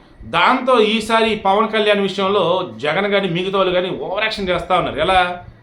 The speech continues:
ఒక చోట స్టాండర్డ్నెస్ అనేది ఉండదు, ఎక్కడి నుంచి పోటీ చేస్తాడో తెలియదు, ఆయన ఇష్టం అయిపోయిందా? దీన్ని రకరకాలుగా. ఇప్పుడు వైసీపీ నుంచి ఎంతమంది అభ్యర్థులు అటు ఇటు మార్చాడు ఈ జగన్మోహన్ రెడ్డి? నర్సరాపేట ఇప్పుడు పార్లమెంట్ నుంచి పోటీ చేస్తున్నాడు అనిల్ కుమార్ యాదవ్. ఎక్కడ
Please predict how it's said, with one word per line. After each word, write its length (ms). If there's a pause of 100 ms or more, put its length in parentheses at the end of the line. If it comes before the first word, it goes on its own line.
(520)
ఒక 280
చోట 140
స్టాండర్డ్నెస్ 640
అనేది 220
ఉండదు, 400
ఎక్కడి 280
నుంచి 120
పోటీ 200
చేస్తాడో 360
తెలియదు, 640 (720)
ఆయన 220
ఇష్టం 220
అయిపోయిందా? 320 (160)
దీన్ని 240
రకరకాలుగా. 540 (680)
ఇప్పుడు 260 (580)
వైసీపీ 480 (100)
నుంచి 220 (220)
ఎంతమంది 460
అభ్యర్థులు 340
అటు 180
ఇటు 180
మార్చాడు 280
ఈ 80
జగన్మోహన్ 320
రెడ్డి? 200 (760)
నర్సరాపేట 520
ఇప్పుడు 200
పార్లమెంట్ 380
నుంచి 180
పోటీ 240
చేస్తున్నాడు 280
అనిల్ 200
కుమార్ 220
యాదవ్. 220
ఎక్కడ 140